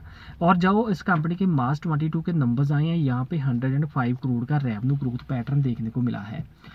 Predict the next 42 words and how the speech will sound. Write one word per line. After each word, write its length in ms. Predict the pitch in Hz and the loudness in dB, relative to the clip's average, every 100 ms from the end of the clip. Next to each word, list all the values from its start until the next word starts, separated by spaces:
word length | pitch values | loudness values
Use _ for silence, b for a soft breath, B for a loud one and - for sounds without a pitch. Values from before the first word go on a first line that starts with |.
| B B - | B B 2
बहुत 320 | 147 262 202 | 4 6 8
ही 80 | 262 | 6
शानदार 380 | 226 180 160 151 | 6 4 4 2
growth 280 | 139 123 - | 2 0 -2
pattern 340 | 131 127 156 | -4 0 0
है, 100 | 175 | 0
इस 100 | 156 | -2
company 320 | 170 143 151 | -2 -2 -2
का 140 | 160 170 | -2 0
revenue 360 | 139 131 160 | 0 2 0
continuously 640 | 185 180 180 208 202 196 175 | 2 0 4 6 6 4 0
grow 280 | 143 139 | 4 4
हो 160 | 123 131 | 4 2
रहा 240 | 120 113 | 0 -2
है। 240 | 107 113 104 - B B B - | -4 -6 -10 -14 B B B 0
क्वार्टरली 360 | 139 147 185 | 2 6 8
बेसिस 300 | 202 208 220 | 8 8 6
पे 160 | 202 220 | 8 8
भी, 120 | 220 240 226 | 10 8 6
yearly 380 | 135 151 147 135 | 4 6 6 4
basis 320 | 117 - 107 | 0 -6 -10
पे 140 | - 101 | -8 -6
भी। 100 | 104 117 | -2 2
net 220 | 147 139 | 4 4
profit 260 | 175 170 175 | 0 0 0
का 80 | |
data 260 | 185 180 185 | 2 2 2
देखें 340 | 185 185 208 208 B B - | 0 4 4 4 B B 0
तो 80 | 170 | 4
यहाँ 280 | 151 143 147 | 4 4 2
पे 120 | 160 | 2
भी 140 | 170 | 2
year 280 | 147 135 147 | 2 4 4
on 140 | 151 | 4
year 180 | 131 143 139 | 2 2 0
basis 260 | 127 139 | 0 -2
पे 100 | 143 | -2
multifold 800 | 156 143 139 156 156 214 180 156 | 0 2 4 4 4 4 4 0
jump 300 | 143 131 120 | 2 0 -2
देखने 320 | 131 117 117 113 | -2 -2 -2 -2
को 120 | 117 | 0
मिलेगा। 420 | 113 104 101 - | -2 -2 -8 -12